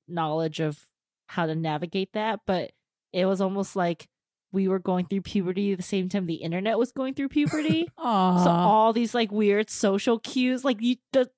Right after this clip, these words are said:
Speaker 1: like, none of it really makes sense when you, like, look at it, and it's, you're exposed to a lot of maybe cruder things, maybe too adult things without <laughs> parental supervision. So you really wanna be an adult way too fast,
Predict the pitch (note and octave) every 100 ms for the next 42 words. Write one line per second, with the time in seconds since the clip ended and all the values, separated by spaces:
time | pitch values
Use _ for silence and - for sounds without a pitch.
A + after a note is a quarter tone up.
0 | - C4+ A3+ C4 E4 E4 D4+ C#4+ G#3 A3
1 | G#3 F#3+ F#3 F3 - F3 F#3 G3+ A3+ F#3+
2 | F#3 E3+ F3+ F3 D#3+ D#3+ F#3+ F#3 G#3 A3
3 | F3+ F3 E3 _ _ _ _ _ _ -
4 | G3 F#3 - - G#3+ G#3 - - - F#3
5 | F#3 F#3+ - G#3 E3+ E3 E3 E3 E3 E3+
6 | D#3+ E3 D#3+ D#3 - _ _ _ _ _
7 | _ _ _ - - G3+ G#3 G3+ G#3 G3+
8 | A3 G#3+ G#3+ G3 F#3 G3 - A3 G3+ F3+
9 | F3+ F3+ G#3 G3 G3 G#3 - F3 F#3 -
10 | - A3 G#3+ G#3+ - C4 - B3 A3+ A#3
11 | A#3 A3+ B3 B3 G3+ G3 F#3 G#3 G3+ G#3
12 | G3 F#3+ F#3+ F#3+ F#3 F3+ E3 E3 F#3+ F3+
13 | F3+ F3+ E3+ F#3+ F#3 E3+ E3+ C4+ - -